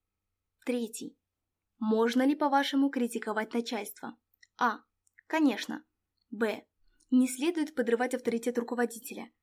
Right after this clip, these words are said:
поэтому публично критиковать начальство недопустимо. В. Можно, но крайне осторожно. Четвёртый. Как вы относитесь к самокритике? А. Стараюсь быть объективным к себе,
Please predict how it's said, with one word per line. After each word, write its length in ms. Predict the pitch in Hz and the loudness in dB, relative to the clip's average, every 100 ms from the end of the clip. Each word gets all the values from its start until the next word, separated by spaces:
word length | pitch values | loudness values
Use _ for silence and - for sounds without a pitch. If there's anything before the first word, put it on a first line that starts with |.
| _ _ _ | _ _ _
поэтому 360 | 226 233 240 233 | -2 2 2 2
публично 440 | 240 240 233 214 | -2 -4 -4 -4
критиковать 540 | 214 220 220 208 202 | -4 -4 -4 -4 -4
начальство 480 | 202 202 247 294 - | -8 -6 -4 -4 -2
недопустимо. 800 | 277 233 233 233 - - 208 - _ _ _ _ _ _ _ | 0 0 -2 -6 -10 -12 -12 -14 _ _ _ _ _ _ _
В. 280 | 220 214 269 320 _ _ | -6 -2 -2 -4 _ _
Можно, 540 | 214 220 254 311 330 339 | -4 0 0 0 -4 -4
но 160 | 240 240 | -4 -2
крайне 380 | 226 220 233 - | -2 0 -2 -2
осторожно. 640 | 233 240 220 202 285 - _ _ _ _ _ | -4 -4 -4 -6 -12 -16 _ _ _ _ _
Четвёртый. 640 | - 233 233 220 - 233 - _ _ _ _ | -12 -4 -2 -2 -6 -14 -14 _ _ _ _
Как 220 | - 285 311 | -2 -2 0
вы 120 | 311 | -4
относитесь 640 | - 240 226 240 233 240 - | -4 -2 -2 -4 -8 -10 -8
к 60 | |
самокритике? 800 | - 233 233 233 214 - - - _ _ _ _ _ | 0 2 2 -2 -4 -10 -14 -16 _ _ _ _ _
А. 240 | 240 214 202 _ _ _ _ | -2 -2 -4 _ _ _ _
Стараюсь 440 | - 233 269 311 | -4 0 0 0
быть 240 | 247 262 - | -2 -4 0
объективным 640 | 247 233 240 - 240 220 | 0 0 -2 -2 0 -2
к 40 | 208 | -4
себе, 400 | - 202 208 | -6 -6 -6